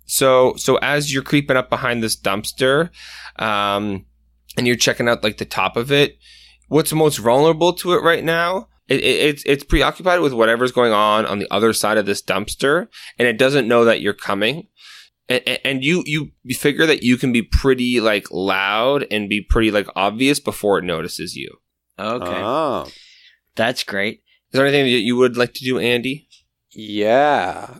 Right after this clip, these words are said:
Speaker 3: I think. So I have this magic thing that Benoit gave to me. This
Speaker 1: Yes.
Speaker 3: magic monster defeater. Can you quickly recap me on how that works?
Speaker 1: Uh,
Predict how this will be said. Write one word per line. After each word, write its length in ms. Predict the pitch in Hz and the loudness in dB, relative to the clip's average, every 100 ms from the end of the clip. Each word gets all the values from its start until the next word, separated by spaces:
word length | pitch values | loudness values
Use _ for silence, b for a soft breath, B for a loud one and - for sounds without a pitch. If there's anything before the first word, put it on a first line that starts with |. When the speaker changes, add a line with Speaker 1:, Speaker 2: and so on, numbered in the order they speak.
| - | -12
Speaker 3:
I 200 | - 110 | -6 -6
think. 840 | - - 156 180 143 107 127 - _ _ _ _ | -6 -4 -2 0 -2 -4 -12 -20 _ _ _ _
So 180 | - 156 | 0 2
I 100 | 165 | 4
have 240 | 190 220 | 0 -2
this 140 | 196 | -4
magic 580 | 131 135 165 170 165 - _ _ _ _ - | -2 0 0 2 0 -2 _ _ _ _ -12
thing 540 | - 156 139 107 101 110 | -2 2 2 0 -4 0
that 400 | 107 107 _ 107 | 0 0 _ -2
Benoit 440 | 123 117 117 120 | 0 2 2 2
gave 240 | 110 95 - | 0 0 -4
to 100 | - | -10
me. 280 | 87 101 - _ _ _ _ _ _ - | -10 -10 -14 _ _ _ _ _ _ -2
This 100 | 113 | -2
Speaker 1:
Yes. 120 | 107 | 0
Speaker 3:
magic 360 | 127 131 123 | -2 -2 -2
monster 520 | 107 101 110 117 - 98 | -2 -2 -2 -2 -6 -6
defeater. 540 | 90 - 92 98 107 | -6 -8 -4 -2 -2
Can 160 | - 123 | -2 -4
you 200 | 131 139 _ _ - | -4 -6 _ _ -2
quickly 340 | 139 135 120 | -2 0 -2
recap 480 | 98 107 - 123 120 | -2 -4 -2 -2 -2
me 120 | 123 | -4
on 140 | 123 | -6
how 160 | 101 110 | -4 -2
that 180 | 110 104 | 0 0
works? 380 | 113 131 - - _ _ _ - | -2 -6 -12 -20 _ _ _ -4
Speaker 1:
Uh, 360 | 120 117 117 | 0 0 0